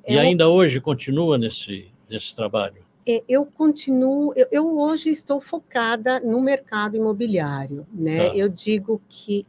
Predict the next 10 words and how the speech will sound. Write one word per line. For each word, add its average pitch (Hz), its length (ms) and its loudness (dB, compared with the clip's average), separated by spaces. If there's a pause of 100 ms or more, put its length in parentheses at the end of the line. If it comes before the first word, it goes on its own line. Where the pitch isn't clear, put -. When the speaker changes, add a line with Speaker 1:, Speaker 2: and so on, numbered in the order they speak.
Speaker 2:
que - 140 -8
ser 294 420 0
corretora 220 520 0
de 185 120 -10
imóveis 170 880 0 (500)
não 214 300 0
é 226 120 0
uma, 226 560 0
é 196 140 -6
um 190 500 -10